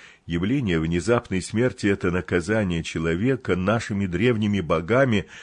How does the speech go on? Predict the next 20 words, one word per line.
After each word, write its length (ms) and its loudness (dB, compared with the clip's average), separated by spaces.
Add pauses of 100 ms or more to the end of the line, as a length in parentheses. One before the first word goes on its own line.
(140)
за 200 0
совершённые 840 2
им 460 -2 (260)
проступки. 800 -4 (600)
Такая 440 4
теодицея 960 4
была 360 2
задана 500 4
эгрегору 640 4
нашими 480 0
предками — 720 -4 (540)
Но 340 -2
силы 400 2
сатаны 720 0
и 20 0
здесь 600 4 (280)
подготовили 580 2
человечеству 640 0
очередную 640 2
пакость. 640 -2